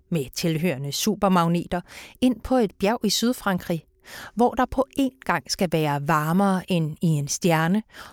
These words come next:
og lige så koldt som i det tomme rum, for nu at tage et ikke helt tilfældigt eksempel. Under vores sikkerhedshjelme står vi og glor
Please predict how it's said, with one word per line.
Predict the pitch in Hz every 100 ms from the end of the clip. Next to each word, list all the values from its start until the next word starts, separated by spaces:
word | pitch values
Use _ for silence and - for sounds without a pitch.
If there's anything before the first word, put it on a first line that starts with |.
| -
og | 220
lige | 220 202 254
så | - -
koldt | - - - -
som | - 185
i | 165
det | 156
tomme | - 185 175 202
rum, | 185 208 - _ _ _ _ -
for | - 277
nu | 254 190
at | - 180
tage | - 214 214 -
et | 247 - -
ikke | 233 233
helt | 202 - - -
tilfældigt | - - 254 - 160 - _ _
eksempel. | 196 - 185 143 156 - _ _ _ _ _ _ _ _ - - - - - -
Under | 202 - 233
vores | 233 220 226 -
sikkerhedshjelme | - - 233 254 226 180 - 160 156 156 143
står | - 180 156 180
vi | 156
og | 147 123
glor | - 185 185